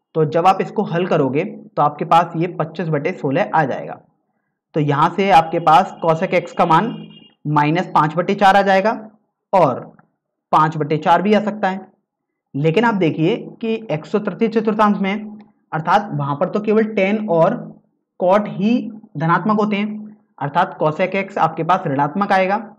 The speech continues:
तो आप पाँच बटे चार को यहाँ पर neglect कर देंगे, या आप बोल सकते हैं कि आप इसको consider ही नहीं करेंगे।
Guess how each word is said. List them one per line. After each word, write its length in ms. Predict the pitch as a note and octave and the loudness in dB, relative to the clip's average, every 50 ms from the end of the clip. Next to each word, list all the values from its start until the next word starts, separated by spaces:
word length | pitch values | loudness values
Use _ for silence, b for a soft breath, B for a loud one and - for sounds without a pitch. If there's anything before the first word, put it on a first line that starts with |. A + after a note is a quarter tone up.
| _ _ _ _ _ _ _ _ _ _ _ _ _ - - | _ _ _ _ _ _ _ _ _ _ _ _ _ -6 -2
तो 120 | F#3 G3 | -2 -2
आप 360 | G#3 - D#3 D#3+ F3+ E3+ - - | 0 2 2 2 2 2 0 0
पाँच 220 | F#3 E3 D#3+ D#3+ D#3+ | 0 0 0 0 -2
बटे 200 | F3 F3 - F#3 - | -6 -6 -6 -4 -2
चार 200 | - D#3 D3 D#3 | -2 -2 -2 -2
को 100 | E3+ F3+ | -4 -4
यहाँ 200 | D#3+ C3 B2 - | -4 -4 -6 -2
पर 260 | - F#3 A3 - - - | -2 -2 -2 -2 -4 -4
neglect 500 | D#3 D3 C3+ B2 C#3+ E3 G3+ - - C#4 C#4 C#4 - | -4 -4 -2 -2 -2 -2 -2 -2 -4 -6 -6 -6 -4
कर 120 | - D3+ B2+ | -4 -4 -2
देंगे, 340 | A#2+ A2+ G#2+ G2+ G2+ G#2+ - - _ _ _ _ _ _ - D3+ | -4 -6 -6 -8 -12 -14 -18 -20 _ _ _ _ _ _ -8 -2
या 140 | D3+ D#3+ | 2 2
आप 80 | D#3+ D#3 | 2 2
बोल 160 | C#3+ D#3 D#3 D3+ | 4 2 2 2
सकते 240 | F3 E3 E3 - G3+ | 0 -6 -6 -6 -6
हैं 160 | G#3 G#3 G3+ | -4 -4 -4
कि 120 | G#3 - - | -4 -6 -2
आप 240 | - D3+ D#3+ D#3+ E3+ | -2 -2 -2 -2 -4
इसको 220 | D#3+ - - B3 | -6 -2 -4 -2
consider 460 | A#3+ G3+ D#3+ D3+ - E3+ D#3+ F3+ E3+ F#3 | -2 -2 -4 -4 -4 -2 0 0 0 0
ही 60 | G3 | 0
नहीं 120 | G3 G3 F#3 | -2 -2 -2
करेंगे। 280 | F#3 F3 F3 F3 F3 | -2 -4 -4 -6 -10